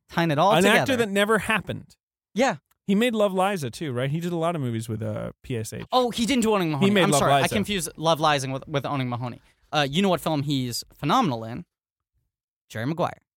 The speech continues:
Speaker 2: Todd Luizzo is incredible in Jerry Maguire
Speaker 1: Yeah.
Speaker 2: and in High Fidelity.
Speaker 1: Yeah.
Speaker 2: Yeah.
Speaker 1: Uh, he had a good run. I don't know what fucking happened to him.
Speaker 2: What
Speaker 1: He al-
Speaker 2: is this music?
Speaker 1: He also recently wrote, uh, the Michael Fassbender Hamlet movie.
Speaker 2: What is this music?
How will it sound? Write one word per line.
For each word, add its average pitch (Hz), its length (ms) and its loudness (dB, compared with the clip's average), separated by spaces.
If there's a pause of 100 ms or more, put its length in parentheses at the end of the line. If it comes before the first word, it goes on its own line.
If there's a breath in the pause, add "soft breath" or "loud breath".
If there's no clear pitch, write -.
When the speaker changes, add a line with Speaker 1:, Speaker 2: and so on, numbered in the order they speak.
(180)
Speaker 2:
Todd 185 200 4
Luizzo 160 320 4
is 127 100 -2
incredible 147 400 0
in 117 80 -2
Jerry 104 160 -6
Maguire 104 320 -8
Speaker 1:
Yeah. 196 160 4
Speaker 2:
and 339 140 4
in 143 160 2
High 131 160 -4
Fidelity. - 500 -18
Speaker 1:
Yeah. 226 160 0 (200)
Speaker 2:
Yeah. - 80 -10 (300)
Speaker 1:
Uh, 165 280 2
he 214 120 -6
had 240 100 2
a 240 40 -2
good 233 160 -4
run. 233 180 0
I 208 80 2
don't 202 140 0
know 202 80 0
what 196 180 0 (140)
fucking 196 240 -6
happened 185 240 -4
to 117 60 -6
him. 117 80 -10 (240)
Speaker 2:
What 269 300 -2
Speaker 1:
He 285 280 -4
al- 233 160 2
Speaker 2:
is 226 360 0
this 196 200 -6 (180)
music? - 340 -10 (180)
Speaker 1:
He 269 140 -4
also 302 280 0
recently 196 560 -2
wrote, 160 400 0 (100)
uh, 165 420 2
the 180 160 -2
Michael 175 280 0
Fassbender 185 460 -2
Hamlet 254 360 -4
movie. - 320 -16 (360)
Speaker 2:
What 294 480 2
is 359 280 4
this 220 260 -6
music? 294 480 -4